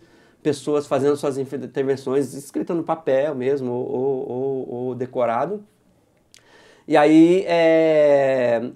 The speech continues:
eu acho que eu, eu não, eu não posso nem dizer que, que, que teve uma especial. Acho que todas são especiais, que todas têm uma história diferente. Se for pra mim ver as fotos assim, eu vou falar pra você,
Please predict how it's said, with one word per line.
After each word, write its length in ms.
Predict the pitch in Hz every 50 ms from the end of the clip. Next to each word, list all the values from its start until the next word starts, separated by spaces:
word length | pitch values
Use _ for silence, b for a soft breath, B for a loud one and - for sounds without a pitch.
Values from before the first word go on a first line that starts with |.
| b b b
eu 140 | b 196 202
acho 160 | 220 220 226
que 80 | 262
eu, 240 | 240 220 202 208 214 208 208
eu 120 | 202 208
não, 300 | 202 226 220 - 185 185
eu 140 | - - 175
não 100 | 180 185
posso 240 | - 202 196 190 214
nem 100 | 214 240
dizer 300 | 233 190 151 156 190 190
que, 240 | 190 - 180 160 139
que, 220 | - - 160 -
que 180 | - - - 139
teve 260 | - 165 165 160 165
uma 140 | 165 165 160
especial. 400 | 160 - 170 151 - - 135 131
Acho 140 | 139 -
que 60 | - 190
todas 300 | - - 254 277 254 -
são 140 | - 208
especiais, 480 | 196 196 - 196 180 - 185 170 185 190
que 100 | - 214
todas 340 | 202 - 202 196 208 214 208
têm 120 | - 214
uma 140 | 208 208 208
história 280 | 208 208 208 190 180 185
diferente. 440 | 175 - 226 220 190 170 160 -
Se 80 | - -
for 160 | - 160 156
pra 120 | 160 165 165
mim 280 | 170 170 170 160 135
ver 160 | 120 131 151
as 160 | 156 151 151 -
fotos 340 | - 151 143 143 143 147
assim, 160 | 139 139 - 151
eu 60 | 156
vou 100 | 165 165
falar 260 | 165 190 175 175 165
pra 120 | 165 180 180
você, 460 | 180 185 180 - 156 160 170 180 190